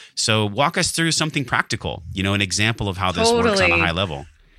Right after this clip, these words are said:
Speaker 2: Yeah, I love how you frame that. It's the both and again. It's like, yeah, I'm, I'm gonna take responsibility for my day-to-day stuff. I'm gonna make great choices, invest in that.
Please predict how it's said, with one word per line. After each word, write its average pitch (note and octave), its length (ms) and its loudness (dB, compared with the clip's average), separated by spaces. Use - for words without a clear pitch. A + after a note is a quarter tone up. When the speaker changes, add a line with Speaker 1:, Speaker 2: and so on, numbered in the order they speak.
Speaker 2:
Yeah, B3+ 180 6
I A#3+ 60 8
love B3 400 4
how E4+ 100 0
you A3 180 2
frame F3 360 0
that. D#3+ 320 4
It's G#3+ 180 -2
the - 80 -2
both C#4 260 0
and C4+ 240 -2
again. E3 380 2
It's D#3+ 240 -6
like, E3+ 400 2
yeah, A#3+ 400 0
I'm, B3 380 0
I'm C4 160 4
gonna G#3 180 2
take A3 300 -4
responsibility A3 680 -2
for A3+ 160 -8
my E3+ 180 -2
day-to-day F#3+ 480 0
stuff. F#3+ 460 -2
I'm B3 100 2
gonna A#3 140 -2
make E3 160 -4
great F#3 260 -2
choices, F3 480 -4
invest F3 400 -2
in F3+ 80 -4
that. F3+ 260 -2